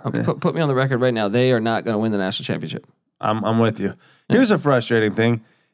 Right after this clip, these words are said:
Speaker 2: Is U N C really that much better than U N C Charlotte? And why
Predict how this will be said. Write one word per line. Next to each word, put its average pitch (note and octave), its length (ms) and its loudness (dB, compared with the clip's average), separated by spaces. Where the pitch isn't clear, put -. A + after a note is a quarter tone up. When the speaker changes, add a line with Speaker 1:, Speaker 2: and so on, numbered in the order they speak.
Speaker 2:
Is D3 180 4
U A#3 140 6
N G#3 100 2
C F3 160 0
really D#3+ 320 4
that E3 180 4
much D3 240 0
better B2+ 320 2
than A2 340 0
U B2 160 6
N B2 100 2
C A#2 160 2
Charlotte? G2 500 0
And B2 240 4
why D3 480 4